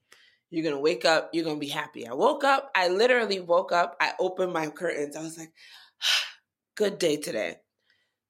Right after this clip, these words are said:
That's when I fucking checked my, uh, my phone. Amanda canceled. Miriam canceled. I said,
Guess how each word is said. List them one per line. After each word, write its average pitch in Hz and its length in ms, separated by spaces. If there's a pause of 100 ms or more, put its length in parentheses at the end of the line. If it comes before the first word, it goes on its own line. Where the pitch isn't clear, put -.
That's 349 180
when 330 140
I 262 100
fucking 262 520
checked 240 360
my, 208 200
uh, 175 520
my 165 260
phone. 160 640 (680)
Amanda 160 500
canceled. 175 800 (460)
Miriam 175 460
canceled. 165 480
I 214 100
said, 214 360